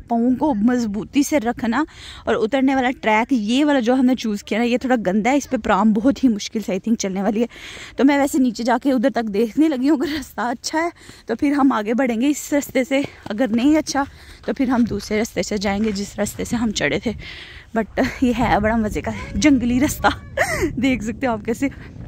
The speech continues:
जो है ना, पेड़ पौधे बगैर किसी सपोर्ट के, मतलब, जंगल में इधर उधर भटक सकते हैं हम, ऐसे वाला scene है यहाँ पे, इसीलिए मुझे ज़्यादा अच्छा लग रहा है ये वाला रास्ता। तो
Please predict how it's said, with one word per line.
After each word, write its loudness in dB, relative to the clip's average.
जो 0
है 0
ना, 0
पेड़ 2
पौधे 2
बगैर 0
किसी -4
सपोर्ट 0
के, 0
मतलब, -4
जंगल 0
में -2
इधर 0
उधर -2
भटक -6
सकते -8
हैं -6
हम, -6
ऐसे -2
वाला 0
scene -4
है -6
यहाँ -8
पे, -8
इसीलिए -2
मुझे 0
ज़्यादा -4
अच्छा -6
लग -4
रहा -4
है -2
ये -2
वाला -4
रास्ता। -6
तो 0